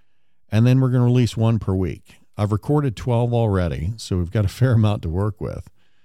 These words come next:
But with editing and everything else, and a shout out to Brody with Just Play and Chris Kassam with Kassam Creative, we've got this launched out, and I hope you'll follow along with us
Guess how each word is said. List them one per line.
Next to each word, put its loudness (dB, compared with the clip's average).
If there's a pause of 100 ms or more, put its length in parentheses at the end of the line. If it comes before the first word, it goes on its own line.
(340)
But 0
with 0
editing 2
and 2
everything 0
else, -2
and -2
a 0
shout 0
out -4
to 0 (120)
Brody 2
with -2
Just -2
Play -2 (720)
and 2
Chris -2
Kassam 0 (100)
with -6
Kassam -2
Creative, -4 (520)
we've 2
got 0
this -4
launched -2
out, -4 (360)
and 0
I 2
hope 2
you'll 0
follow 0
along 2
with 0
us -6